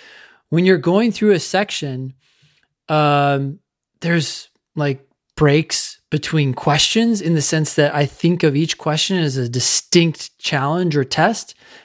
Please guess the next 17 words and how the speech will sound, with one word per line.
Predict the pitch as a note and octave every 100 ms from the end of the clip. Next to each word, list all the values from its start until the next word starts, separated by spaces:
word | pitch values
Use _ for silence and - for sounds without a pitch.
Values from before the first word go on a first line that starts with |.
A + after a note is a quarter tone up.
| _
and | C#3+
then | D3
I'm | C#3+
going | C#3 C#3+
to | C#3
the | C3+
next | C3 B2+ - - _ -
challenge | - C#3 D3 C#3+
or | C#3
test. | - F3 G#3+ -
I'm | C#3+
not | D3 D3
letting | D3 D#3 D3+
these | C#3 -
things | D3 B2+
blur | B2 B2+ C#3 C#3+
together, | C#3+ D3 C3 C3+ F3+